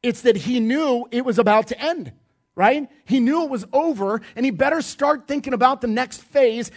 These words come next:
and how can I leverage now for later? And Jesus is saying, "Will you do that? Will you understand that this phase right now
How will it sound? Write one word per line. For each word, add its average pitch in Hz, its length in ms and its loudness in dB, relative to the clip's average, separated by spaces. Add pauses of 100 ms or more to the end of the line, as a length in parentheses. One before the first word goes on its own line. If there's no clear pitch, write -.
and 214 140 0
how 285 240 2
can 311 160 0
I 262 120 4
leverage 240 500 0
now 220 420 4
for 202 220 -6
later? 190 440 -6 (460)
And 190 140 -6
Jesus 214 380 -6
is 202 100 -8
saying, 196 260 -6
"Will 180 100 -2
you 185 120 -8
do 311 160 -6
that? - 180 -14 (160)
Will 226 120 -2
you 302 160 0
understand 285 680 -6 (140)
that 220 180 -4
this 311 200 -2
phase 269 380 0
right 220 200 2
now 254 260 -2